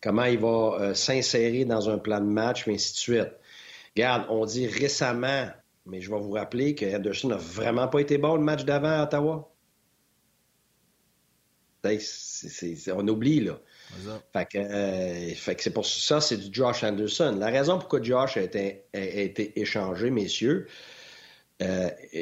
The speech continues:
Speaker 1: c'est qu'à un moment donné, tu, tu regardes, ça se peut pas qu'un gars gros de même, qui patine de même, qui est dominant de même quand, quand il est, quand il, il est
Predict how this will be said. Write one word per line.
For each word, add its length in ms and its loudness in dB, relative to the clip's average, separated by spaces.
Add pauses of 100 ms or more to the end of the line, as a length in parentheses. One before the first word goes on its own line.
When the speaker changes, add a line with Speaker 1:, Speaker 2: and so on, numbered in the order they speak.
(100)
Speaker 1:
c'est 160 -2
qu'à 80 0
un 40 2
moment 220 2
donné, 520 2 (200)
tu, 200 -12
tu 160 -4
regardes, 260 0
ça 140 -2
se 100 -2
peut 180 2
pas 180 4
qu'un 200 0
gars 200 0
gros 260 2
de 80 2
même, 320 0
qui 100 -16
patine 400 -2
de 80 2
même, 460 0
qui 300 -2
est 120 -6
dominant 500 2
de 60 0
même 340 0
quand, 240 0 (140)
quand 240 -2
il 100 0
est, 260 -2
quand 140 -6 (200)
il, 240 -8
il 260 -6
est 120 -14